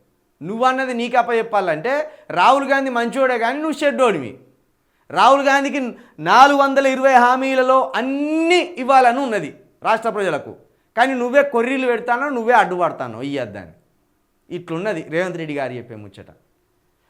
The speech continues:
మోడీ మంచోడేనాట, ఎందుకంటే మోడీ మంచోడు అనకపోతే తీసుకపోతే తెల్లవారికి కన్నా వేసి పడేస్తే ఏం లాభం? సమస్య మోడీతోటి కాదట, కిషన్ రెడ్డితోటి ఆట.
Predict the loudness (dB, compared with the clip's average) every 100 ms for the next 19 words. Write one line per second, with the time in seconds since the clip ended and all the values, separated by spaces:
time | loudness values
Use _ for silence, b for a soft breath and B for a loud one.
0 | _ -6 0 0 0 -2 -2 0 2 0
1 | -2 -4 -8 -8 -8 -8 -6 -6 -4 -8
2 | -8 -6 -6 -6 -8 -12 -12 -12 -14 -12
3 | -10 -10 -8 -2 -2 -2 -4 -8 -12 -10
4 | -8 -10 -10 -12 -12 -12 -12 -10 -10 -12
5 | -20 _ _ _ _ _ _ _ _ _
6 | _ _ _ _ _ _ _ _ _ _
7 | _ _ _ _ _ _ _ -4 -4 -2
8 | -4 -2 -2 -2 -2 0 2 2 2 -4
9 | -8 -14 _ _ _ _ _ _ _ _
10 | _ -12 -6 -6 -6 -8 -12 -10 -8